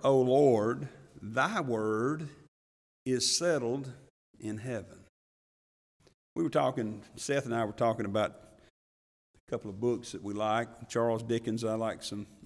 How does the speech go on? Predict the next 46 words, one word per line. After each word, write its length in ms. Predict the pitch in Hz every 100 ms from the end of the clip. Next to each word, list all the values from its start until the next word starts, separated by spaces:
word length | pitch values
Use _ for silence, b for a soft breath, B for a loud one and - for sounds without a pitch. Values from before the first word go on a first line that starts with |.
| -
one 260 | 120 113 110
of 40 |
his 160 | 113 107
books 340 | 107 107 -
in 100 | 104
particular. 560 | 101 110 110 104 101 110 101 _ 101 _ _ _ _ _ -
And 300 | 101 95 101
we 80 | 110
were 80 | 107
talking 320 | 107 104 98
about 280 | 101 98 -
that. 180 | 139
It's 180 | 123 -
a 80 | 104
good 400 | 110 - 135 107
book. 380 | 113 92 98 - -
You 120 | 120
know, 140 | 120 113
it's 120 | - 135 - -
got 200 | 139 -
some 220 | 110 113
good 200 | 135 127
stuff 380 | - 120 107 98
in 140 | 90
it. 100 | - - - _ _ _ _ -
I've 160 | 135 139
read 180 | 143 135
some 180 | 123
good 360 | 117 135 120 113
books, 380 | 127 120 120 - - - -
some 180 | 107
good 200 | 110 127
novels, 560 | 113 123 123 117 92 87
some 220 | - 104
good 320 | 113 123 117
stories. 680 | - 127 127 107 92 87 - b b b -
I've 140 | 123 147
read 160 | 147
some 160 | 143 120
good 400 | 143 127 110 -
self-help 680 | - 143 143 160 151 -
books. 380 | 107 98 82 -
I've 160 | 123 135
read 220 | 143 135
some 200 | 131 120
good 400 | 131 143 127